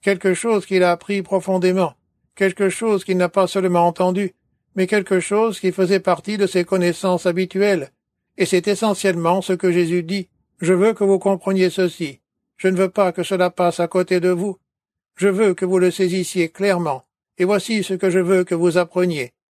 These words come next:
C'est la parabole du figuier. C'est l'analogie du figuier. C'est le message ou la leçon qui ressort de cette simple illustration. Et voici l'histoire.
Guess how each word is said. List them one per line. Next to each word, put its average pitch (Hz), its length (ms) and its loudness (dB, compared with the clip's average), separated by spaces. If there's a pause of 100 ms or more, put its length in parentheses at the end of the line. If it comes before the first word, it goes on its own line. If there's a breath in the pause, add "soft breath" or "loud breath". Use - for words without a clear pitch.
(300)
C'est 190 140 -2
la 190 100 4
parabole 185 540 0
du 175 160 -4
figuier. 170 500 -4 (300)
C'est - 180 0
l'analogie 208 560 0
du 175 120 -4
figuier. 156 540 -6 (360)
C'est 196 160 0
le 196 80 2
message 160 640 2 (140)
ou 185 80 2
la 185 120 4
leçon 185 420 0
qui 190 120 -6
ressort 175 500 2
de 160 100 2
cette 175 320 0
simple 170 560 -2
illustration. 175 800 -2 (560)
Et 165 80 -2
voici 180 380 0
l'histoire. 175 680 0